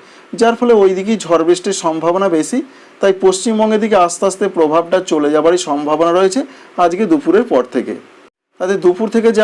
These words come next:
আপডেট রয়েছে বাংলাদেশের জন্য রয়েছে, বিশেষ করে রাজশাহী, রংপুর বিভাগের দিকে মাঝারি থেকে ভারী বৃষ্টির সম্ভাবনা রয়েছে। ময়মনসিংহে একটু মাঝারি বৃষ্টি হতে পারে, তবে খুলনা, বরিশাল, চট্টগ্রাম বিভাগে বৃষ্টি অনেক কমে যাবার কথা রয়েছে আজকে দুপুর থেকেই।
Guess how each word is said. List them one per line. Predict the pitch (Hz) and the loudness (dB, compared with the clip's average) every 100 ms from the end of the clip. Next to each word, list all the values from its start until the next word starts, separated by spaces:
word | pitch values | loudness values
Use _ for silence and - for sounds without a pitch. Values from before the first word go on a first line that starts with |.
| 196 | 2
আপডেট | 185 214 202 | 0 -2 0
রয়েছে | 196 208 170 | 2 0 0
বাংলাদেশের | 165 170 175 185 208 185 | 0 2 2 2 -2 -2
জন্য | 196 196 196 | -2 2 2
রয়েছে, | 175 170 196 165 | 2 2 0 -2
বিশেষ | 190 185 196 | -2 -2 0
করে | 190 165 | 2 4
রাজশাহী, | 156 156 196 185 160 | 2 0 0 2 2
রংপুর | 160 185 190 180 | 0 -2 0 2
বিভাগের | 170 175 180 160 | 2 2 2 0
দিকে | 165 262 - - - - 143 | 0 -4 -8 -20 -16 -4 0
মাঝারি | 156 180 196 | 2 2 2
থেকে | 190 190 143 | 0 0 0
ভারী | 143 156 | -2 0
বৃষ্টির | 160 - 180 - | -4 -2 -4 -2
সম্ভাবনা | 151 151 160 170 | -4 -2 0 2
রয়েছে। | 175 180 170 208 143 | 4 2 0 -4 0
ময়মনসিংহে | 147 160 170 - 185 180 190 - 139 | 0 0 -2 -2 -2 2 0 0 -4
একটু | 139 151 | -4 -4
মাঝারি | 147 147 170 170 | -2 0 0 0
বৃষ্টি | 170 190 180 | -2 0 0
হতে | 185 190 | 2 0
পারে, | 220 269 - - - - | -2 -6 -18 -20 -12 -2
তবে | 175 175 | -2 0
খুলনা, | 190 180 202 196 | 0 2 2 2
বরিশাল, | 185 190 196 190 | 0 2 0 0
চট্টগ্রাম | 165 - 180 185 180 | -2 0 -2 0 2
বিভাগে | 165 170 185 160 | 2 2 2 0
বৃষ্টি | 151 - 180 151 | -4 -2 -2 0
অনেক | 175 185 | -2 0
কমে | 175 170 | 0 2
যাবার | 170 170 165 | 2 2 0
কথা | 151 160 | -2 0
রয়েছে | 170 170 165 190 147 | 2 2 2 2 2
আজকে | 143 160 147 | 2 -2 -2
দুপুর | 143 175 185 | -2 -2 0
থেকেই। | 175 208 | 0 0